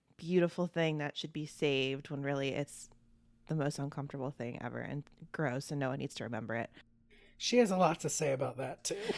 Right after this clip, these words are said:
Speaker 1: She does have a lot to say about that, and, uh,
Speaker 2: She's got a lot to say generally. Like, when, when I was reading this, um, interview with her, I was just like, "What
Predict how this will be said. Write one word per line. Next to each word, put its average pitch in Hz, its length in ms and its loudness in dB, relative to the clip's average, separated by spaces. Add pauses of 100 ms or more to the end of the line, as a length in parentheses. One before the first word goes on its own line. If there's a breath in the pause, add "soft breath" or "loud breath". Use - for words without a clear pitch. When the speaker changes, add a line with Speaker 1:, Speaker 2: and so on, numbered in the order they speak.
(120)
Speaker 1:
She 349 140 10
does 427 180 12
have 539 140 12
a 554 40 12
lot 523 120 12
to - 60 -8
say 381 180 12
about 381 240 12
that, 403 280 12 (420 soft breath)
and, 285 520 10 (1120)
uh, 233 960 4 (640 loud breath)
Speaker 2:
She's - 180 0
got 320 160 6
a 339 60 6
lot 180 320 6
to 170 60 -2
say 165 320 6
generally. 147 640 2
Like, 135 520 -2
when, 165 420 4 (160)
when 156 200 4
I 185 120 8
was 269 240 4
reading 165 380 2
this, 185 420 0 (100)
um, 143 540 2
interview 151 560 2 (140)
with 175 240 2
her, 180 380 0
I 151 120 4
was 147 220 2
just 151 200 -6
like, 147 340 -2 (1600 soft breath)
"What 185 760 4